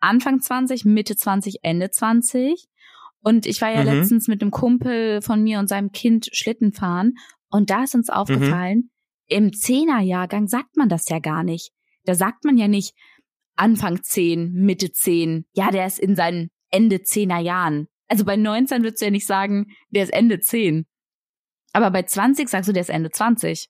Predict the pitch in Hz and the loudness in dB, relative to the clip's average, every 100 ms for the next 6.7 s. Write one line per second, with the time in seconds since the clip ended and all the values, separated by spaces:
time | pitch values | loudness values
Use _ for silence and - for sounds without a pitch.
0 | _ 208 220 202 - 165 160 160 160 - | _ 2 2 0 -4 -4 -4 -6 -8 -12
1 | _ _ _ _ _ _ _ _ _ _ | _ _ _ _ _ _ _ _ _ _
2 | _ _ _ _ 139 131 127 135 180 185 | _ _ _ _ 0 2 2 2 0 -4
3 | _ _ _ _ _ - 147 - 151 - | _ _ _ _ _ -8 -2 0 0 2
4 | 135 139 143 156 180 202 - 151 143 147 | 2 2 2 0 0 -2 -4 -2 0 2
5 | 180 202 _ _ _ _ _ _ _ _ | 0 -2 _ _ _ _ _ _ _ _
6 | - - 202 226 320 254 170 | -6 2 2 4 0 0 2